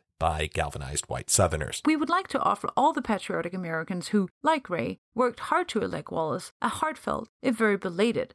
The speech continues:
Speaker 2: invitation to go fuck themselves.
Speaker 1: Indeed. Fortunately, of course, Wallace's candidacy went nowhere,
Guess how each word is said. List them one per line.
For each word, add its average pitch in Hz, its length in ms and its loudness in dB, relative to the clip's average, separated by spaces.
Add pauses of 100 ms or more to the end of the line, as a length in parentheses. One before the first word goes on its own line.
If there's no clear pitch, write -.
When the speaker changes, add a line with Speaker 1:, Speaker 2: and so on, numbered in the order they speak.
(120)
Speaker 2:
invitation 233 560 4
to 202 80 -4
go 160 120 -4
fuck - 280 0
themselves. - 640 -6 (540)
Speaker 1:
Indeed. 113 720 -4 (260)
Fortunately, 120 560 2
of 92 120 -4
course, 92 360 0
Wallace's 120 420 2
candidacy 90 560 -4
went 85 260 -6
nowhere, 101 400 0